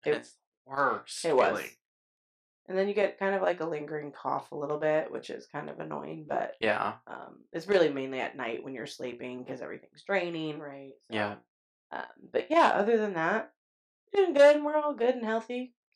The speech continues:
Speaker 1: Good.
Speaker 2: So, ready to ring in
Speaker 1: The new
Speaker 2: the
Speaker 1: year.
Speaker 2: new year.
Speaker 1: I know.
Speaker 2: So,
Speaker 1: Yeah,
Speaker 2: but for
Speaker 1: and
Speaker 2: you,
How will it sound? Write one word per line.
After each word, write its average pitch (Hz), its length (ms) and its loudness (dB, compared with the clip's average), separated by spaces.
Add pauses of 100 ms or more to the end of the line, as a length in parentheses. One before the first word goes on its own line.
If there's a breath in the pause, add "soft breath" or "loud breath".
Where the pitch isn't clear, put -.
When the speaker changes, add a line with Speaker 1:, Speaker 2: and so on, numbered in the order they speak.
Speaker 1:
Good. 165 80 -4
Speaker 2:
So, 160 220 -6 (680)
ready 202 260 2
to 202 140 2
ring 170 340 -2
in 185 440 -10 (380)
Speaker 1:
The 120 60 -16
new 123 140 -12
Speaker 2:
the 127 80 -12
Speaker 1:
year. 175 280 -8
Speaker 2:
new 170 120 -12
year. 143 600 -14 (200)
Speaker 1:
I 135 60 -14
know. 165 500 -8 (760)
Speaker 2:
So, - 260 -12 (440)
Speaker 1:
Yeah, 143 280 -10
Speaker 2:
but 269 160 2
for 285 100 0
Speaker 1:
and 311 80 2
Speaker 2:
you, 185 440 6